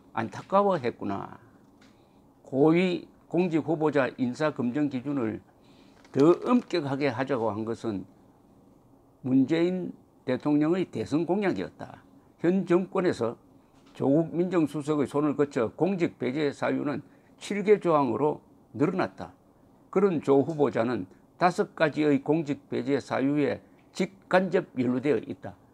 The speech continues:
게다가 정의의 사도처럼 십 년 동안 매일 하루 평균 네, <coughs> 네 개씩 트윗을 날리던 그의 가면이 벗겨지지 않나.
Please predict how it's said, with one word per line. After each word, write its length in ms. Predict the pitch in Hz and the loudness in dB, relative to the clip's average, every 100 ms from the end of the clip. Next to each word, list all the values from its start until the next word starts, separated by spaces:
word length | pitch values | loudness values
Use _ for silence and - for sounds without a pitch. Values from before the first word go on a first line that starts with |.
| - _ - | -20 _ -6
게다가 480 | 131 156 147 120 - - _ - | 0 2 2 0 -4 -16 _ -6
정의의 460 | 131 135 175 185 | 2 6 6 4
사도처럼 720 | 175 131 143 147 165 139 107 | 2 -2 -2 -2 0 0 -2
십 180 | - 160 | -6 -2
년 180 | 175 170 | 0 0
동안 320 | 160 123 110 | 0 -2 -2
매일 260 | 104 156 170 | 0 0 0
하루 220 | 156 165 | -2 -4
평균 440 | - 160 160 120 - _ _ _ _ _ _ _ | -4 -4 -4 -6 -8 _ _ _ _ _ _ _
네, 220 | 139 139 131 - - _ - - - _ - - _ _ - - - _ | -6 -2 -2 -4 -8 _ -20 -20 -20 _ -20 -20 _ _ -20 -20 -20 _
<coughs> 1400 | - - - - _ _ _ _ _ _ _ - _ - | 8 10 6 -2 _ _ _ _ _ _ _ -20 _ -12
네 280 | 143 139 | -4 2
개씩 380 | 139 180 196 - - _ _ _ - | 6 6 2 -6 -10 _ _ _ -4
트윗을 440 | 160 165 165 139 | 2 2 4 6
날리던 560 | 135 151 131 131 117 - | 6 6 4 2 0 0
그의 280 | 170 180 139 | 2 4 2
가면이 500 | 127 117 139 135 107 - | 0 0 2 2 -2 -4
벗겨지지 560 | 151 139 123 117 117 - | -2 0 -2 -4 -6 -4
않나. 360 | 117 101 104 | -4 -4 -8